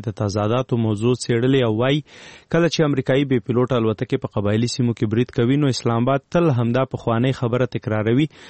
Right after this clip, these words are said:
چې ډرون الوتکې د پاکستان د فضایي حریم او خپلواکۍ سرغړونه کوي. ورځپاڼه پوښتنه کوي چې آیا وخت نه دی راغلی چې اسلام آباد پر دې موضوعاتو خپل دریځ نوی کړي؟ ورځپاڼې د چهارشنبې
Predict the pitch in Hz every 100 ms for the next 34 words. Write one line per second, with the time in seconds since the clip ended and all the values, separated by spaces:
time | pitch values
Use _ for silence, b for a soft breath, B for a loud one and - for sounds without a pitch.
0 | B B 170 156 170 165 139 123 - -
1 | 131 - 107 101 - 117 120 110 104 101
2 | 98 107 110 104 104 160 160 B B B
3 | 139 131 - 123 113 104 - 139 - 113
4 | 101 104 98 95 - 101 113 - b b
5 | 147 156 - 175 165 151 - 165 156 147
6 | 151 151 143 139 143 - 151 156 147 131
7 | 139 139 - 127 135 - 117 113 113 123
8 | 131 - 117 107 120 117 110 107 117 123
9 | 131 123 B B B - - 131 113 117
10 | 131 127 127 131 127 135 135 - _ b
11 | b b b b 135 143 - 151 151 151
12 | 131 127 139 135 - 120